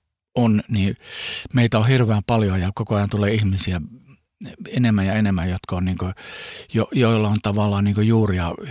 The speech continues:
useampaan, tota, maahan ja, ja, tai kaupunkiin kuin mitä kenties edellisellä sukupolvella on ollut.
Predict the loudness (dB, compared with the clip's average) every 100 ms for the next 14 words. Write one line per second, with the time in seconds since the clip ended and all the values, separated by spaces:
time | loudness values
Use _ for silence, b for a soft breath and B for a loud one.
0 | -4 0 2 2 0 -2 -6 -8 _ -20
1 | -20 -10 -8 -6 -6 -8 -16 _ -8 -2
2 | 0 0 -2 -4 -8 -10 -10 -8 -10 -10
3 | -10 -12 _ -16 -6 -4 -2 -4 -4 -8
4 | -8 -10 -8 -10 -10 -20 _ _ B B
5 | B -2 0 -2 0 -2 -2 -2 0 0
6 | -2 -6 -8 -8 -10 -10 -10 -10 -10 -12
7 | -18 -20